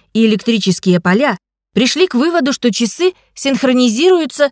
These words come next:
с электромагнитными колебаниями организма человека. Примерно два месяца уходит на эту синхронизацию. И внезапное прекращение одних колебаний от человека –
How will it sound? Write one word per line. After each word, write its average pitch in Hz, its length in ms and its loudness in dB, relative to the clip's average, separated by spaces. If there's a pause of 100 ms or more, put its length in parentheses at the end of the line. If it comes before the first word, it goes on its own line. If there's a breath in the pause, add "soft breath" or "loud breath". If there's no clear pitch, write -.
(120)
с - 140 -8
электромагнитными 240 960 0
колебаниями 269 880 0
организма 233 600 0
человека. 202 600 -4 (460)
Примерно 233 520 2
два 226 200 0
месяца 208 540 -6 (220)
уходит 233 500 0
на 196 200 2
эту 175 120 -4
синхронизацию. 208 1000 -2 (400)
И 196 100 0
внезапное 277 720 0
прекращение 247 960 -2
одних 170 540 0
колебаний 247 720 -2
от 202 160 -4
человека – 196 760 -2